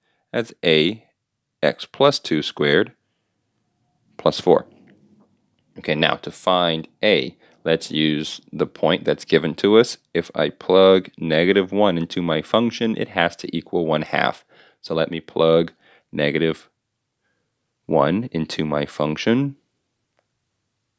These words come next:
and set it equal to one half.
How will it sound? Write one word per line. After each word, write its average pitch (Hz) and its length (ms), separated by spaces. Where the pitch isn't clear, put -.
and 117 200
set 80 180
it 78 100
equal - 300
to 80 240
one 73 200
half. - 460